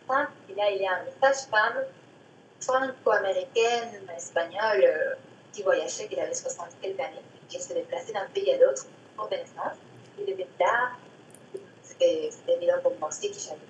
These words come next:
décéder dans la logistique, tout ça, c'était un peu seul, un peu seul. Donc voilà, pouvoir travailler en collaboration avec la sage-femme,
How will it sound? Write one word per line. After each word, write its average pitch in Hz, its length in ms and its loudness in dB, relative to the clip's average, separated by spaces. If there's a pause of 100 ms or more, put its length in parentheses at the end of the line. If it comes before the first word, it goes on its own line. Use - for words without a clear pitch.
(220)
décéder 190 460 -6
dans 180 100 -10
la - 100 -8
logistique, - 360 -14 (240)
tout - 80 -14
ça, - 100 0
c'était - 340 -14
un - 40 -10
peu - 60 -20 (100)
seul, - 340 2 (640)
un - 40 -14
peu - 400 2
seul. 554 180 6 (1300)
Donc 202 180 4
voilà, 185 240 2 (100)
pouvoir - 240 -4
travailler 240 540 4
en 226 60 -2
collaboration 539 600 4
avec 622 200 -12
la 523 200 -8
sage-femme, 453 540 -2